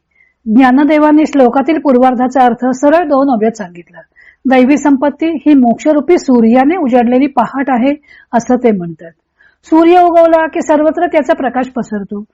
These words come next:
सर्व मार्ग स्वच्छ दिसू लागतात. तसेच दैवी संपत्ती असली की मनुष्याला योग्यायोग्यतेचा निर्णय करता येतो. या उलट आसुरी संपत्ती म्हणजे मोहरूपी लोखंडाची बेडी आहे.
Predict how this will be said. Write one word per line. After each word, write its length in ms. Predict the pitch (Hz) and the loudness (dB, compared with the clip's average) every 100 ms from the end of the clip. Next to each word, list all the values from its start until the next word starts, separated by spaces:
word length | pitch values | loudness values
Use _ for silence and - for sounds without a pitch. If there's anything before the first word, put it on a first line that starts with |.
| _ _ | _ _
सर्व 280 | - 330 330 330 | 0 2 2 0
मार्ग 280 | 302 247 277 | -2 -4 -4
स्वच्छ 340 | 262 262 254 | -4 -4 -4
दिसू 300 | 302 254 262 | -2 -2 -4
लागतात. 420 | 330 247 - 214 202 _ _ _ | -4 -4 -6 -10 -10 _ _ _
तसेच 420 | 311 285 330 285 247 | -2 0 -2 -2 0
दैवी 300 | 262 285 392 | 2 2 0
संपत्ती 500 | 381 330 285 254 226 | 0 -2 -2 0 0
असली 280 | - 226 | -2 -6
की 140 | 247 330 | -4 -2
मनुष्याला 580 | 277 240 254 269 269 277 285 _ _ 269 | 0 0 0 0 0 0 -2 _ _ 0
योग्यायोग्यतेचा 1080 | 285 277 247 370 359 247 240 262 254 277 | 2 2 0 0 -2 -4 -4 -2 -2 -2
निर्णय 380 | 302 233 214 277 | -2 0 -2 -4
करता 360 | - 190 185 190 | -4 -8 -10 -14
येतो. 280 | 170 _ 175 _ _ _ - | -14 _ _ _ _ _ -2
या 160 | 277 311 | 2 2
उलट 340 | 226 208 254 254 _ _ | 0 -2 -6 -10 _ _
आसुरी 420 | 277 262 330 370 | -2 -2 2 2
संपत्ती 580 | 370 339 311 320 320 330 | 2 -2 -2 -4 -4 -4
म्हणजे 320 | 311 285 277 285 | 0 0 2 2
मोहरूपी 640 | 254 233 311 320 339 349 | 2 2 0 0 0 2
लोखंडाची 540 | 240 233 247 247 339 | 2 0 -2 -2 -4
बेडी 400 | 311 208 185 226 | -2 -2 0 -2
आहे. 260 | 175 - | -2 -8